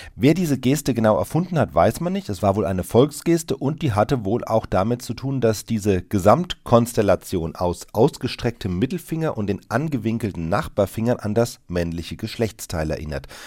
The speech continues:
Dass der Finger schon bei den Römern ganz klar eine sexuell aufgeladene Bedeutung hatte, das wird nämlich an einer anderen Stelle bei Martial ebenfalls deutlich.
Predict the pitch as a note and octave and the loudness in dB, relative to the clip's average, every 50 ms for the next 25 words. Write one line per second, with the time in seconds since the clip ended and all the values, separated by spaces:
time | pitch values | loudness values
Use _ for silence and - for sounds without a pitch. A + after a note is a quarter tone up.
0 | - - - - - C3 - D3 B2+ - F3 F#3+ F#3+ E3 - D#3 C3 B2+ A2+ A2 | -18 -14 -8 -2 -2 2 4 4 4 4 4 2 2 2 2 2 4 4 4 4
1 | G2+ F#2+ E2+ A#2 C#3+ E3 D3+ C#3 A#2+ - - G#2+ C3+ C#3 - - - B2 A#2 G#2+ | 2 0 0 2 4 4 2 2 2 0 0 0 0 0 -4 0 2 4 4 4
2 | G#2+ G#2+ F#2+ E2 - B2 B2 - - A#2+ G2+ - - B2 B2+ - - A#2+ G#2+ G2+ | 4 0 0 0 0 -2 -2 0 0 0 2 4 2 0 0 0 -4 -2 0 0
3 | G2 G#2 G#2+ F#2+ E2 F#2 E2+ F2+ G2 - C3 B2 B2 B2+ - G#2 E2 F#2 - - | 0 0 -2 -4 -4 -2 -2 -2 -2 -2 -4 -4 -4 -4 -4 -4 -6 -6 -6 -6
4 | G#2 F#2+ G2 F#2 F#2 F2 F#2+ F#2 - F#2+ F#2 E2+ - G2+ C3 D#3+ D3+ C3+ A2+ - | -6 -6 -4 -6 -6 -8 -8 -8 -6 -6 -6 -4 -2 -2 0 0 0 0 -2 -4
5 | - A2 G#2 G#2 E2 F2+ F2 F#2 F2+ F2 E2+ - - - F2 D#2+ E2 D#2+ - - | -4 -4 -4 -4 -4 -4 -4 -4 -4 -6 -8 -8 -8 -6 -4 -2 -2 -4 -4 -6
6 | E2+ F2 G#2+ B2 - C#3 B2 - - - B2+ B2+ C3 C3 C3+ C#3 C3+ | -6 -6 -6 -4 -2 -4 -4 -4 0 0 0 0 0 -2 -4 -6 -6